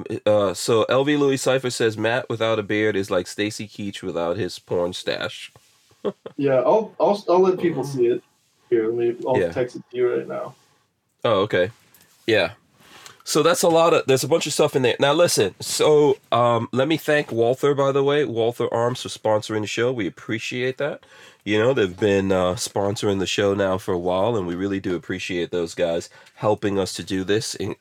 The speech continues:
Speaker 1: you know, um, they're, they're great guys. They've got awesome guns you guys need to check out, buy, support them, you know. Um, and we need to actually get them back on the show here. You know,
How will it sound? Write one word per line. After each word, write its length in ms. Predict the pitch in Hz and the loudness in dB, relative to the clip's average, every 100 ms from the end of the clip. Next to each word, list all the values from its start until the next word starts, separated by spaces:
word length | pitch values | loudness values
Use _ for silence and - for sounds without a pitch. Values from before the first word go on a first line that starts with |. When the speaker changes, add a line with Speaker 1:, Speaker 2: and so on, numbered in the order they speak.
| - | -8
Speaker 1:
you 120 | 107 | -4
know, 280 | 92 87 117 - - - - _ | -2 -2 -2 -10 -20 -20 -20 _
um, 480 | - 90 85 80 82 - | -4 -2 -2 -2 -6 -4
they're, 200 | 104 92 | -2 -2
they're 140 | - 107 | -2 0
great 240 | 139 147 | 0 0
guys. 320 | 143 135 127 | 2 2 2
They've 120 | - 107 | 0 0
got 340 | 123 113 - | 2 0 0
awesome 380 | 113 120 - 120 | 0 0 -2 0
guns 300 | 113 110 107 | 2 2 0
you 80 | 104 | 0
guys 280 | 107 104 | 2 2
need 180 | 110 101 | -2 -6
to 80 | - | -4
check 280 | - 104 - | -2 -2 0
out, 340 | 110 98 104 | -2 -2 -2
buy, 380 | 113 95 104 107 | -2 0 -2 -4
support 540 | - - - 117 113 - | -6 -10 -4 0 0 0
them, 220 | 113 120 _ _ _ _ _ _ _ _ - | -2 -2 _ _ _ _ _ _ _ _ -6
you 160 | 101 | 0
know. 360 | 98 90 104 120 _ _ _ _ _ _ | 2 2 0 -4 _ _ _ _ _ _
Um, 540 | 98 90 87 82 85 87 _ - - | -4 -2 -2 -4 -8 -12 _ -14 -6
and 160 | 101 | -2
we 100 | 107 127 | 0 0
need 160 | 254 | -2
to 120 | - | 0
actually 320 | 104 117 - 95 | 0 0 -4 -2
get 180 | 104 104 | -2 -2
them 100 | 98 | -2
back 240 | 95 95 | -2 -2
on 100 | 92 | -4
the 60 | 85 | -4
show 300 | - 90 82 | -2 0 -2
here. 280 | 82 60 - _ _ _ _ _ _ _ _ _ _ - | -4 -10 -14 _ _ _ _ _ _ _ _ _ _ -14
You 120 | 80 | -12
know, 220 | 82 101 | -12 -14